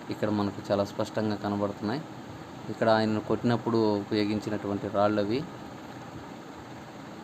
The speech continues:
అలాగే, ఆ, ఆ రోజుల్లో ఉన్నటువంటి చరిత్రకు సంబంధించినటువంటి ఆనవాళ్ళు మొత్తం ఇక్కడ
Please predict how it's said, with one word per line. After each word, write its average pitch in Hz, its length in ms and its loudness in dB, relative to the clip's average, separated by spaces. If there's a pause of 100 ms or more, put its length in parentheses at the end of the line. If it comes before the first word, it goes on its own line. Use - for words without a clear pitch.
(300)
అలాగే, 107 540 4 (420)
ఆ, 104 480 0 (720)
ఆ 107 80 2
రోజుల్లో 113 460 4
ఉన్నటువంటి 107 600 0 (140)
చరిత్రకు 110 320 -2
సంబంధించినటువంటి 104 880 -2
ఆనవాళ్ళు 107 420 0
మొత్తం 104 360 -2
ఇక్కడ 101 320 -4